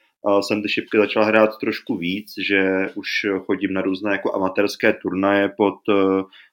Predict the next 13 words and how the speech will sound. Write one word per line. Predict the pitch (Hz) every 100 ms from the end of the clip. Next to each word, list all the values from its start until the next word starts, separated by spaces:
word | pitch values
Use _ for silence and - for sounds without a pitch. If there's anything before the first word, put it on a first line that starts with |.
| _
pod | 110 95 - 107 98
ušo, | 104 - - 113 117 - _ _ -
což | 95
jsou | - 95
jako | 87
softové | - 101 - 107 107
turnaje | 110 107 107 107 107 104 101
bez, | 92 90 - - 95 95 90 -
v | -
rámci | 92 185 -
středočeského | - 107 98 101 - 107 101
poháru. | - 90 98 104 107 107 - _ _ _
A | -